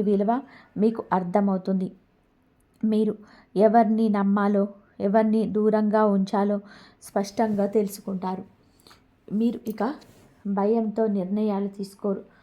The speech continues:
అవగాహనతో, ఆత్మవిశ్వాసంతో అడుగులు వేస్తారు. ఈ దశలోనే మీరు వెనక్కి తిరిగి చూడరు.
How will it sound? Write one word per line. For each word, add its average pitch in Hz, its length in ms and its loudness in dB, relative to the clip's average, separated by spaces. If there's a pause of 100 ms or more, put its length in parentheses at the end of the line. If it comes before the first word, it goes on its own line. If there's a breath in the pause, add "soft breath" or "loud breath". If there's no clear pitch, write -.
(480 soft breath)
అవగాహనతో, 208 840 -2 (440 soft breath)
ఆత్మవిశ్వాసంతో 208 1200 -4 (480 soft breath)
అడుగులు 220 380 2
వేస్తారు. 190 540 -2 (680 soft breath)
ఈ 226 160 -2
దశలోనే 214 580 0 (520 loud breath)
మీరు 233 320 0 (100)
వెనక్కి 214 380 0
తిరిగి 214 320 -2
చూడరు. 202 400 -2